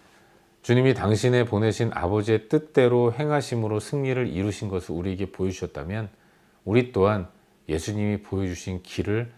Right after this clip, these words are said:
그대로 걸어갈 때 이 땅에서 승리하는 삶을 살게 될 줄로 믿습니다. 예수님은 다른 선택을 하실 수도 있으셨지만 아버지 하나님의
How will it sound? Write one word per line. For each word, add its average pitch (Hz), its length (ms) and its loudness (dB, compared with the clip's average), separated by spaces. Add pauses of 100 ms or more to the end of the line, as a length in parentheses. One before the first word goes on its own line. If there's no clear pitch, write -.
(140)
그대로 92 420 -2
걸어갈 87 500 -6
때 87 220 -6 (960)
이 90 140 -6
땅에서 92 580 0 (220)
승리하는 127 580 -2
삶을 82 460 -8 (220)
살게 127 320 -6
될 98 160 -6
줄로 80 260 -12
믿습니다. 82 480 -14 (720)
예수님은 101 640 0 (540)
다른 113 340 0
선택을 117 500 -2
하실 127 180 -2
수도 110 380 -6
있으셨지만 92 920 -4 (400)
아버지 92 400 -4
하나님의 95 480 -6